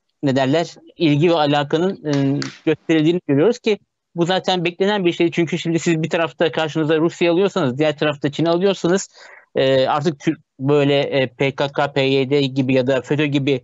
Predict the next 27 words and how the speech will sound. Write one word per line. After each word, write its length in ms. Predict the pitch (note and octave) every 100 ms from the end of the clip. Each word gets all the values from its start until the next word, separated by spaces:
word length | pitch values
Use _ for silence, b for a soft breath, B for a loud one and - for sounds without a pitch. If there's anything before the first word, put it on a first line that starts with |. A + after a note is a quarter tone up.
| b b -
terör 240 | C#3+ D3
örgütlerini 520 | C#3+ C#3 - C#3 C3
Türkiye'ye 420 | B2+ D3+ D3 D3+ D3
karşı 300 | C#3+ C#3 -
kullanma, 560 | C#3+ C3+ C#3 D3+ D3+ D3 _ -
e, 80 | B2+ B2 B2+
amacınızdan 640 | - C#3+ C#3 C#3+ C3 C#3 F3
da 120 | F#3+
vazgeçmek 520 | F#3 F3 D#3 F3 E3+ - -
zorundasınız. 840 | D3 C#3+ D3+ D3+ - C#3+ A2+ - - b b b
Çünkü 240 | C#3 D3+
burada 200 | C#3+ C3+
daha 200 | D3 D#3+
büyük 240 | D#3+ D3
bir 80 | D3
resim 300 | C#3+ D3 F#3
var 160 | D#3 C#3+
karşımızda 520 | C3+ B2+ C3+ C#3+ F#3
ve 100 | F#3+
bu 120 | D#3+
resmin 400 | E3 D#3 F3+ - _
ihtiyaçlarını, 720 | D#3+ C#3+ E3 D3 D#3 D3 G#3 G#3
taleplerini 420 | D#3 D#3+ E3 F#3+
karşılamak 420 | F3+ E3 F#3 F3+
zorundasınız. 460 | D#3+ D3 D3 A#3 - B B B
Türkiye'de 440 | F3 - F#3 E3+
burada, 320 | F3+ E3 F3+